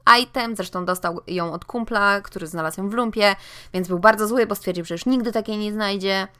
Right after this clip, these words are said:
ale ja, mm, mm, wspaniała dziewczyna, zamówiłam mu kurtkę właśnie szytą na zamówienie, więc wiecie, jestem super. <laughs> No więc Wojtas jest wkurzony, w ogóle stracił w ogóle jakąkolwiek ochotę na imprezę. Zresztą mu się nie dziwię, jakby moją ukochaną kurtkę ukradli, to bym szału dostała.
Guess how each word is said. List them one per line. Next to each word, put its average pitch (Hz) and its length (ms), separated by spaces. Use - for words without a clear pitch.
ale 170 200
ja, 170 220
mm, 190 160
mm, 214 340
wspaniała 180 460
dziewczyna, 196 420
zamówiłam 185 500
mu 175 120
kurtkę 165 520
właśnie 175 300
szytą 175 240
na 160 120
zamówienie, 160 540
więc 175 160
wiecie, - 320
jestem 185 240
super. - 300
<laughs> - 60
No 277 80
więc 359 200
Wojtas 254 300
jest 214 120
wkurzony, 214 440
w 202 60
ogóle 196 260
stracił 202 340
w - 20
ogóle 185 180
jakąkolwiek 190 720
ochotę 165 240
na 156 80
imprezę. 160 340
Zresztą 170 200
mu 180 100
się 208 140
nie 208 140
dziwię, 175 200
jakby 147 240
moją 233 420
ukochaną 262 420
kurtkę 247 360
ukradli, 220 420
to 190 120
bym 180 160
szału 202 500
dostała. 156 440